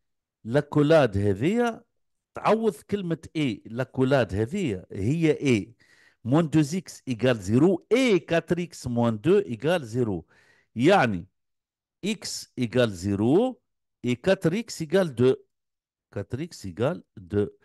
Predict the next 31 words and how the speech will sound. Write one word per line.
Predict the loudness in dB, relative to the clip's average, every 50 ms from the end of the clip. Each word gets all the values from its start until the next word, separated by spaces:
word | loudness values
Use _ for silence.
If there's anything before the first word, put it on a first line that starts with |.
| _ _ _ _ _ _
يعني | -2 2 2 4 4 2 0 -4 -6 -10 -12 _ _ _ _ _ _ _ _ _ _ _ _ _ -8
إكس | -8 -8 -8 -12 -14 -16 -14 -8 -6
إيكال | -6 -2 0 0 0 0 0 -4
زيرو | -8 -6 -6 -6 -4 -2 0 0 0 0 -2 -6 -12 _ _ _ _ _ -6
إي | -6 -6 -6
إكس | -8 -10 -12 -12 -16 -16 -12 -12
إيكال | -10 -6 -2 0 0 0 -2 -4 -10 _ _ _ _ _ _ -8
أن | -6 -6 -2 0
دومي. | 2 2 2 2 -2 -4 -6 _ _ -4
والله | 0 0 2 2 2 2
لا | 2 2 0
صار، | 0 0 2 2 2 2 0
أقول | 0 -2 -4 -2
له | 0 0 0 0
هذا | 0 -2 -2
معقول؟ | -2 -2 -2 -4 -4 -6 -6 -4 -4 -6 -8 -12 _ _ _ _
صفر | -20 -12 -6 -6 -4 -4 -4 -2
يساوي | -2 -2 0 0 0 2 2 2
نص. | 2 0 0 -2 -2 -8 -18 -20 _ _ _ _ _ _ _ _
آه، | 0 2 4 4 2
مالا | 2 0 0 0 -2
شنو | -2 -2 0 0
هو | 0 0
الحل؟ | 0 -2 -4 -4 -4 -6 -10 -16 _ _
شنو | -20 -10 -6 -2
هو | 0 0
الحل؟ | 0 -2 -2 -2 -2 -2 -2 -2 -2 -2 -2 -2 -4 _ _ _ _ _ _ _ _ _ _ _ _
قل | -2 0 2
له | 2 0 0 -2
امبوسيبل. | -4 -4 -6 -6 -6 -6 -8 -12 -12 -12 _ _ _ _ _ _ _ _ _ _ _ _ _ _ _ _ _ _ _ _ _ _ -16
امبوسيبل. | -16 -14 -14 -16 -16 -16 -18 -18 -18 -20